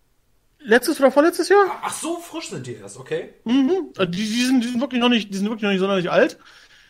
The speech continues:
Speaker 1: Die sind eine dritte Fraktion, eine graue Fraktion. Und die wurden ins Leben gerufen von einem Kult,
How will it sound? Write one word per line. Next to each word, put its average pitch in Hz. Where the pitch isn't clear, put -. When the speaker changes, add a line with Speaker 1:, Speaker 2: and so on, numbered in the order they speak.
Speaker 1:
Die 262
sind 226
eine 190
dritte 208
Fraktion, 285
eine 202
graue 214
Fraktion. 175
Und 202
die 247
wurden 214
ins 202
Leben 254
gerufen 285
von 220
einem 175
Kult, 330